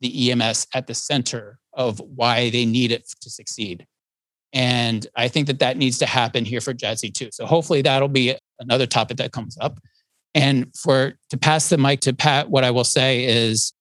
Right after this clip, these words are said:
on all these issues, Congress has a tremendously important role to play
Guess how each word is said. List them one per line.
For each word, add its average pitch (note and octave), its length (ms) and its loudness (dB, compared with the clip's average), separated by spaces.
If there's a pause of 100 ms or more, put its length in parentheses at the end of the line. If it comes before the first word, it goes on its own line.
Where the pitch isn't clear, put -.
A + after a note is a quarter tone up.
(420)
on B2+ 120 2
all E3+ 240 4
these D#3+ 200 4
issues, A#2+ 460 2
Congress C#3 600 2
has A#2+ 400 2
a B2+ 80 0
tremendously B2+ 760 2
important A#2+ 480 -4
role G#2+ 140 -10
to - 80 -20
play D#2+ 400 -6